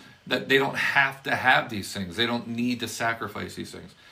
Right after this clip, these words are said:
And when you, when you start grabbing those as teachings and you, and you listen to them, like Jesus' warning, take care what you're listening to. Like, be careful what you're listening to. And you go to apply that, and the little bit you have taken away from you, say, "It doesn't make any sense." Well,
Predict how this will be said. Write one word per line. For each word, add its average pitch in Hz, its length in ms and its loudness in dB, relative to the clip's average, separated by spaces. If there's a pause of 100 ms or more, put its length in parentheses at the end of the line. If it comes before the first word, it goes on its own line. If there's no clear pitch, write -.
(220)
And 156 140 -4
when 156 120 -2
you, 135 80 -8
when 151 200 -4
you 151 60 0
start - 320 0
grabbing 127 400 4
those 113 440 -4
as 113 240 -2
teachings 120 500 -2
and 107 120 -4
you, 110 60 -6
and 110 200 -8
you 104 100 -4
listen 131 300 -2
to 127 100 -4
them, 165 200 -6
like 101 160 -6
Jesus' 107 320 -8
warning, 120 320 -6
take 107 220 -10
care 113 360 -2 (340)
what - 140 -14
you're - 100 -4
listening - 320 -2
to. 98 120 -8
Like, 90 300 -12
be 117 140 -4
careful 127 360 -2
what 139 80 2
you're 156 100 0
listening 127 220 -2
to. 117 220 -2 (340)
And 147 160 -2
you 160 60 -2
go 175 100 2
to 180 80 2
apply 175 360 4
that, - 340 2 (440)
and 147 320 0
the 139 100 2
little 170 180 2
bit 165 100 0
you 143 60 -2
have 156 200 0
taken 156 220 0
away 151 140 0
from 156 120 -4
you, 135 60 -6
say, 131 120 -4
"It - 60 -4
doesn't 147 180 -2
make 151 120 -4
any 143 100 -4
sense." - 280 -6
Well, 156 300 -2